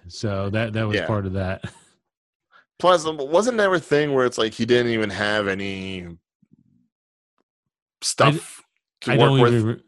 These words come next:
Speaker 1: I don't even remember. It's been so long since I watched that show, and it, as you said, it was an incredibly weird show. Uh, but it, w-, it, w-, <laughs> I don't know. I'm just trying to think of sci-fi horror that had a good deal of comedy, and I remember that was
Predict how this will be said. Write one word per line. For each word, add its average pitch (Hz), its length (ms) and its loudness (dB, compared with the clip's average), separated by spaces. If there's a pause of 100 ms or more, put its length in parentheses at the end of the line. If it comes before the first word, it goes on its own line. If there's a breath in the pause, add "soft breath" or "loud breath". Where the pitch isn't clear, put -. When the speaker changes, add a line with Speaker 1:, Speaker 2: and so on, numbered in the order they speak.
(240)
Speaker 1:
I 117 80 0
don't 123 200 4
even 110 160 0 (100)
remember. 104 480 -2
It's 117 200 -4
been 131 180 2
so 127 200 2
long 107 260 0
since - 200 -6
I 107 80 0
watched 98 380 -4
that 95 180 -6
show, 92 400 -6
and 98 160 -4
it, 101 120 -8 (160)
as 127 220 0
you 123 120 2
said, 104 240 0
it 101 100 -6
was 113 180 -2
an 127 80 2
incredibly 113 840 -4
weird 90 340 -8
show. 90 400 -8 (100)
Uh, 101 360 -6 (500)
but 139 100 2
it, 151 40 6
w-, 151 160 0
it, 147 40 0
w-, 135 280 -2 (240 soft breath)
<laughs> - 220 -20
I 139 100 0
don't 127 160 2
know. 107 100 0
I'm 123 140 0
just 151 120 -2
trying 165 200 2
to 127 40 0
think 113 240 0
of 107 320 -2 (540 soft breath)
sci-fi 113 760 0
horror 104 640 -2
that 98 320 -4
had 101 240 -4
a 95 300 -6
good 110 140 0
deal 104 220 -2
of 92 60 -6
comedy, 98 500 -6
and 107 120 -6
I 127 40 -4
remember 135 360 -2
that 113 200 -2
was 101 560 -6